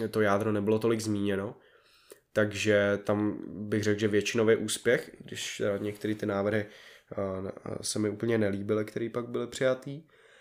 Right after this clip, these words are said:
A to nakládání s odpadem bylo asi nejslabší v tom smyslu, že ke konci na něj už tolik nebyl čas, ale i přesto, eh, nedopadlo nějak extra špatně.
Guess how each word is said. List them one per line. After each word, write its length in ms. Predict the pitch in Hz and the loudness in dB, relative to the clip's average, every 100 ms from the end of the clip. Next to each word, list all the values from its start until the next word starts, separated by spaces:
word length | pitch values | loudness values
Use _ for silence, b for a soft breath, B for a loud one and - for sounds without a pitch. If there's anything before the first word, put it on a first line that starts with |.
| _ - | _ -4
A 120 | 120 | -2
to 100 | 143 | 2
nakládání 580 | 117 107 120 117 113 117 | 2 4 4 6 4 0
s 80 | |
odpadem 420 | 110 - 113 117 110 | -4 2 4 4 4
bylo 300 | 107 113 - | 4 2 -2
asi 460 | - - - 135 | -2 0 2 2
nejslabší 1000 | 113 95 95 - 127 127 - 123 123 123 123 b b | 0 -2 -4 0 0 0 -4 -2 0 -2 -6 b b
v 60 | _ | _
tom 180 | 120 117 | 0 2
smyslu, 560 | - 113 107 113 113 | 2 2 0 0 0
že 300 | 110 113 110 | 2 4 6
ke 140 | 110 107 | 4 0
konci 300 | 107 107 107 | 0 -2 0
na 80 | 107 | 0
něj 160 | 110 | 0
už 140 | - - | -2 -2
tolik 280 | 110 110 | 0 0
nebyl 240 | 117 110 123 | 0 2 0
čas, 640 | - 104 165 - - - _ _ _ _ _ - | 2 -2 0 -2 -4 -10 _ _ _ _ _ 0
ale 720 | 107 110 113 110 110 107 107 - - - - - | 4 8 8 8 8 6 4 -2 -16 -20 -10 -2
i 80 | 143 | 0
přesto, 720 | - 120 - - 120 120 120 B B - | 4 4 4 4 4 4 2 B B 0
eh, 340 | 113 107 107 | 2 4 2
nedopadlo 480 | 107 110 113 113 117 | 4 6 8 6 8
nějak 280 | 117 110 113 | 6 6 4
extra 280 | 110 - 113 | -4 0 2
špatně. 500 | 107 95 90 92 87 | 2 0 -2 -6 -12